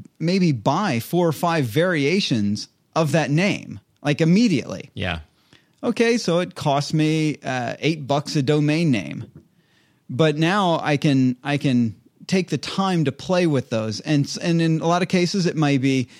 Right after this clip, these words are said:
Speaker 1: some of 'em that I'll, I'll pick up might be,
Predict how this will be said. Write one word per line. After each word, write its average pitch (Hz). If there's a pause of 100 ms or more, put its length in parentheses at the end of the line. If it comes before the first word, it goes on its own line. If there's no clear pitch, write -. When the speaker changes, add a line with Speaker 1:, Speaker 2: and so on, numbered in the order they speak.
(100)
Speaker 1:
some 170
of 160
'em 151 (220)
that 143
I'll, 131 (160)
I'll 135
pick 156
up 165
might 135
be, 131